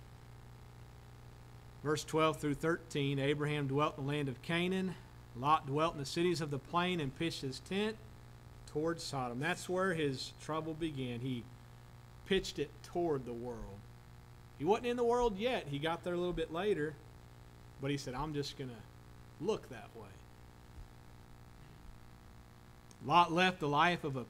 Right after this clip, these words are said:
pilgrim behind for the Lord, and he settled down among the sinners of Sodom. He raised his family in a wicked place. He lost his family, lost his testimony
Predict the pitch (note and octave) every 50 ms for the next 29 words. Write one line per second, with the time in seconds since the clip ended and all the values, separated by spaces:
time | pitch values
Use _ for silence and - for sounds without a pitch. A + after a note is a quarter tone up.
0 | - - - - - - - G3+ G#3+ A3 G#3 F#3 F#3+ F#3 F3+ E3+ E3+ D#3 C3 F3
1 | F3 F3 F3+ F#3 F#3+ F#3+ F#3 F3 - D#3+ D3 C#3 C3+ C#3+ D#3+ F3 F#3+ G#3 G#3+ G#3+
2 | G#3+ G3+ G3 - - - - - - - - - - - B2 A#2+ A#2 - - -
3 | F3 F3 F#3+ G3+ G3 F3+ D#3+ E3+ E3+ F3 F3+ F#3 F3 D#3+ D#3 D3+ D3+ D3+ D3+ C3+
4 | A#2+ - - - - E3 F3+ F3+ F3+ F3+ F3+ D#3+ D3 F3+ F3 - - - - B2
5 | A2 G#2+ G#2 G2+ G2+ - - - - - - - - - - - - - - -
6 | - - - - - - - - - - - - - - - - - - - -
7 | B2+ B2 A#2+ C3+ D3+ E3+ F#3 F#3 D3+ D#3 D#3+ C#3+ - - F3+ F3+ F#3+ F#3+ F#3+ F3+
8 | F3 E3 D#3 C#3+ C#3 D3+ E3+ E3+ - E3+ D3 - - E3+ F3 E3+ D#3 C#3 A#2+ -
9 | - - - - - - - - - - - - - - - - - - - -
10 | - - - - C#3 E3+ F#3 G3 G#3 A3+ A#3+ - - - F#3+ E3 - - - D#3+
11 | D#3 D3+ C#3+ C#3+ C#3+ D#3 F3+ G3+ A3 A3 A3 - G#3 F#3+ - - - G#3+ G#3+ G#3+
12 | - - - E3 D#3 C#3+ C3+ B2+ B2 A#2+